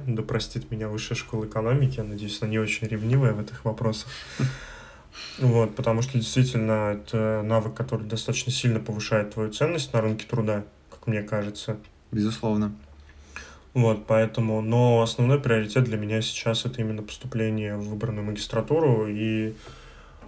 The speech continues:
Speaker 1: а, за-,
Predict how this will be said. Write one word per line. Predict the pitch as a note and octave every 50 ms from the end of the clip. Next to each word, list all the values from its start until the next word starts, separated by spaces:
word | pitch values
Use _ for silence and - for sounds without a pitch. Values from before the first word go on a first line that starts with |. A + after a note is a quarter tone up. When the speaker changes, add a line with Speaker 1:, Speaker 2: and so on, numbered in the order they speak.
| - -
Speaker 1:
а, | - A#2 A2 G#2+ G#2 G#2 G#2 G#2 G#2 G#2 G#2 G#2 G#2 G#2 G#2 G#2 G2+ - - - - - - - - - _ - - - - - - - _ _ _ _ - - - - -
за-, | - A2+ G#2+ A2+ G#2+